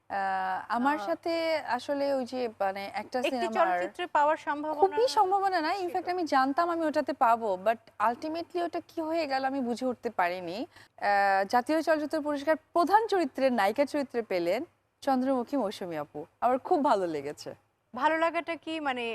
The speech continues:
Speaker 2: এমন ভালো লাগা যে মানে বিষয়টাকে তুমি মেনে নিতে পারছো না বা
Speaker 1: হ্যাঁ,
Speaker 2: কিছু?
Speaker 1: মেনে নিতে পারছিলাম না, এটা সত্যি কথা। ওই ভালো
Speaker 2: আচ্ছা।
Speaker 1: লাগাটা ছিল।
Speaker 2: আহ, তাও আমি তোমার জন্য শুভকামনা থাকলো যাতে তুমি
Speaker 1: <laughs>
Speaker 2: জাতীয় চলচ্চিত্র পুরস্কার পাও। এবার, আহ, আরেকটি প্রশ্ন, তোমার আর শাকিব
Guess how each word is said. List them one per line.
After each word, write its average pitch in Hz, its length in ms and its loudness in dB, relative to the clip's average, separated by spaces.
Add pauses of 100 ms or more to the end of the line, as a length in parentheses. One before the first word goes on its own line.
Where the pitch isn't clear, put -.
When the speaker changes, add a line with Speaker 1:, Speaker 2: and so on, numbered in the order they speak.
Speaker 2:
এমন 247 340 -4
ভালো 349 160 -6
লাগা 359 240 -4
যে 240 120 -8
মানে 208 280 -10
বিষয়টাকে 226 440 -12
তুমি 240 200 -10
মেনে 233 220 -10
নিতে 233 220 -12
পারছো 220 440 -8
না 208 140 -10
বা 190 120 -10
Speaker 1:
হ্যাঁ, 196 200 2
Speaker 2:
কিছু? 220 180 -10
Speaker 1:
মেনে 285 180 2
নিতে 269 220 0
পারছিলাম 160 500 -8
না, 151 140 -12
এটা 311 180 -4
সত্যি 254 320 -8
কথা। - 180 -4
ওই 240 160 2
ভালো 254 200 -4
Speaker 2:
আচ্ছা। - 80 -12
Speaker 1:
লাগাটা 170 320 -10
ছিল। - 320 -16 (320)
Speaker 2:
আহ, 214 180 -2
তাও 370 240 8
আমি 370 300 6
তোমার 339 260 2
জন্য 339 300 -2
শুভকামনা 330 760 0
থাকলো 277 380 2
যাতে 285 220 4
তুমি 240 200 -8
Speaker 1:
<laughs> 208 60 -4
Speaker 2:
জাতীয় 196 220 -2
চলচ্চিত্র 202 460 -6
পুরস্কার 175 540 -8
পাও। 247 300 0
এবার, 202 360 0 (360)
আহ, 185 80 -2
আরেকটি 233 460 2
প্রশ্ন, 330 380 -6 (240)
তোমার 302 300 4
আর 320 80 4
শাকিব 277 360 -4